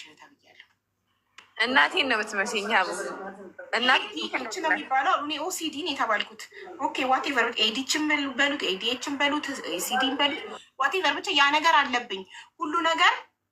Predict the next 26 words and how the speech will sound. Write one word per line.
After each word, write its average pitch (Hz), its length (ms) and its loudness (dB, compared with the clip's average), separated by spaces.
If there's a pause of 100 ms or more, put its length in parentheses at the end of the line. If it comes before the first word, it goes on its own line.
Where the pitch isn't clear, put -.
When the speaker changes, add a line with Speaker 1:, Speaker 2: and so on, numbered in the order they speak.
(280)
Speaker 1:
መስመሩን 302 520 -2
መጠበቅ 247 400 -2
አለበት፣ 214 460 -2
ሁሉ 269 220 -12
ነገር 285 240 2
ትክክል 302 380 -8 (180)
መሆን 262 260 0
አለበት 226 460 -2
የሚለው 240 480 0 (520)
ነገር 240 280 0
አለብኝ። 202 540 0 (2000)
እና፣ 269 200 -2 (260)
እ፣ 254 100 -6 (420)
ይዳናል 311 580 2
ወይ 294 160 0
ከዚህ 269 400 -4
ነገር 269 320 -2
ስል፣ 392 260 -6
እ፣ 262 120 -2 (680)
ኖርማል 294 540 2
ነው። 226 200 -6
ምንም፣ 226 300 -12 (100)
እ፣ 214 120 -10 (1400)
ማለት 285 220 2
በሽታ 262 360 -2
አይደለም፣ 190 420 0